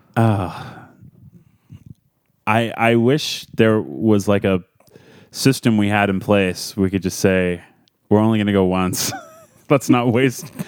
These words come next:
our money and the money of the people who donate to the show. I spent twenty dollars both times that I went.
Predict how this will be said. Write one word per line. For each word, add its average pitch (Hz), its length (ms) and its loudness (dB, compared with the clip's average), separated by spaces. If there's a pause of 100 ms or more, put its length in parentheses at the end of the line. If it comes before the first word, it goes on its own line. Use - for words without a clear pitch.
(340)
our 117 200 2
money 117 340 2
and 107 140 0
the 98 60 2
money 104 240 2
of 98 80 2
the 92 80 -4
people 104 260 0
who 98 80 2
donate 101 340 0
to 107 80 -2
the 98 100 -2
show. 98 500 0 (520)
I 160 80 0
spent 170 180 -2
twenty 151 240 0
dollars 135 320 2
both 107 380 -2
times 110 340 0
that 95 100 0
I 87 80 2
went. 87 460 -4